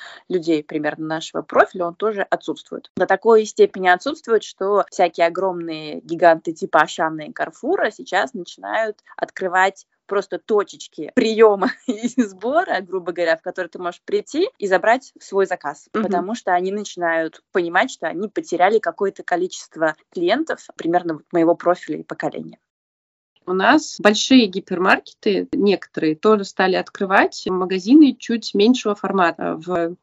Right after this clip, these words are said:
Speaker 2: ну, таких в, в
Speaker 1: Мгм.
Speaker 2: более маленьких локальных райончиках, в том числе и в городе где-то, а, небольшие магазины под их же брендом,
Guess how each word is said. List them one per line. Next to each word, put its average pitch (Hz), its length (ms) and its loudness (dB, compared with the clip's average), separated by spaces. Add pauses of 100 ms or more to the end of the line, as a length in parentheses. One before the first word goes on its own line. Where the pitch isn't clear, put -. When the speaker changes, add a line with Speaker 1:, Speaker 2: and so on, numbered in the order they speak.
(100)
Speaker 2:
ну, 320 100 8
таких - 400 -4
в, 175 80 -10
в - 180 -16
Speaker 1:
Мгм. 214 380 -4
Speaker 2:
более 214 480 6
маленьких 214 720 0
локальных 190 500 0
райончиках, 180 640 2
в - 60 -20
том 214 180 0
числе 190 320 0
и - 20 2
в 175 60 -2
городе 254 440 2
где-то, 202 520 -2
а, 175 160 -2
небольшие 214 640 4
магазины 196 580 4
под 185 220 -2
их 196 160 4
же 170 80 -2
брендом, 226 580 4